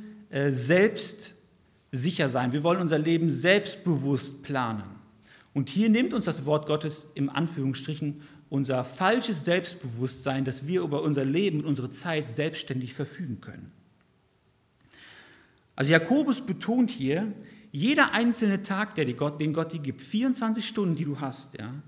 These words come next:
man könnte auch sagen, elftausendvierhundert Minuten oder sechsundachtzigtausendvierhundert Sekunden, diese Zeit, die Gott dir gibt, ja, diese Zeit gehört dir nicht einfach automatisch, weil du lebst. Gott kon-, kontrolliert die Zeit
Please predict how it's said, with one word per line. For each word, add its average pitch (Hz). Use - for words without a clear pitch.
man 123
könnte 180
auch 160
sagen, 170
elftausendvierhundert 208
Minuten 180
oder 147
sechsundachtzigtausendvierhundert 196
Sekunden, 160
diese 240
Zeit, 247
die 180
Gott 175
dir 180
gibt, 156
ja, 127
diese 196
Zeit 233
gehört 240
dir 190
nicht 262
einfach 208
automatisch, 185
weil 143
du 143
lebst. 160
Gott 247
kon-, 226
kontrolliert 180
die 131
Zeit 135